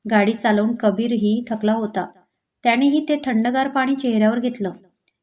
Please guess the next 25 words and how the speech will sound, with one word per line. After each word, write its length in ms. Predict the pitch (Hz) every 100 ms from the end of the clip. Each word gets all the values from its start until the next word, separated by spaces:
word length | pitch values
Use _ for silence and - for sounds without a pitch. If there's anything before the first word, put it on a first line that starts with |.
| _
शेतात 500 | - - 226 214 196 214 -
थोडं 180 | 233 214
पुढे 280 | 233 220
सुंदर 440 | 240 220 214 214 220
मचाण 460 | 226 208 208 196 240 - _ _ -
होतं, 280 | 220 214 165 - _ _ _
त्यावर 320 | 240 226 277 285 -
खोपटं 320 | 247 240 -
होतं. 340 | 269 254 208 180 - _ _
"कबीर, 300 | - 202 240
एक 120 | 247 247
मिनिट, 340 | 220 214 214 - _ _
मी 180 | 208 269
त्या 120 | 302
मचणावर 640 | 285 240 214 226 262 247 262
जाऊन 420 | 262 208 233 247
बघू 280 | 208 190 240
का 180 | 262
प्लीज?" 440 | 269 233 214 185 - _ _ _ _ _ _ _
ती 160 | 254 294
लहान 220 | 294 277
मुलीच्या 400 | 269 240 247 247
उत्सुकतेने 520 | 254 - 240 233 214
म्हणाली 380 | 254 247 220 185 175 - _ _ -
आणि 200 | 214